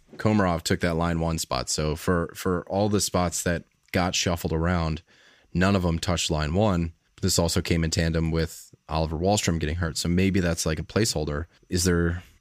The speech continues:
anything that you guys are seeing that's, that's a bonus here, other than Palmieri getting left wing eligibility, hopefully sometime soon?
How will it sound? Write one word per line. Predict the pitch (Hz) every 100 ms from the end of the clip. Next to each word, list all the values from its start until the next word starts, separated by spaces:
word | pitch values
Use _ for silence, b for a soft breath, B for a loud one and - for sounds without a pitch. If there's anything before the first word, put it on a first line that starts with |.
| -
anything | 92 104 - 92
that | 87
you | 82
guys | 85 82
are |
seeing | 80 95 85
that's, | 80 78 - - -
that's | 80 -
a |
bonus | 85 107 90 -
here, | 64 73 - -
other | 82 85
than | 85 82
Palmieri | - 85 80 82 82
getting | 78 80 82
left | 80 -
wing | 82 73
eligibility, | 73 82 85 107 95 82 87
hopefully | - 80 76 69
sometime | - 69 - 87
soon? | - 67